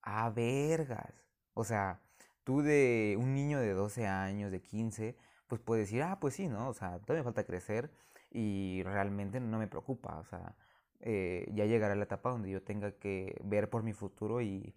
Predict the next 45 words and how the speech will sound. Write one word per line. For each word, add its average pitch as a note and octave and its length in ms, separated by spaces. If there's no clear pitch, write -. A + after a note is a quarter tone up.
mejorar G#2+ 340
mi A2+ 80
estabilidad F#2 420
económica, A2 580
cuando G#2 180
yo G#2+ 100
tenga A2 240
que G#2 100
valerme A2 400
por G2+ 160
mí G2+ 100
mismo". F#2 340
Pero A#2 320
si A#2 140
vas C3 220
y F3+ 40
se E3+ 100
lo B2+ 80
dices B2 180
a B2+ 40
una B2+ 160
persona G#2 320
de F#2+ 80
treinta F#2+ 420
que A2+ 180
realmente A2+ 840
es A#2 100
un B2+ 100
mantenido A#2+ 680
y A2 120
que A2 120
no G#2+ 120
se B2 80
siente B2+ 220
cómodo A#2+ 260
estando A2 260
así, A2+ 180
pero - 340
nada A#2 180
más A#2 240
no A2 200
hace B2 180
nada A#2+ 300
por G#2 140
mejorar, A2+ 580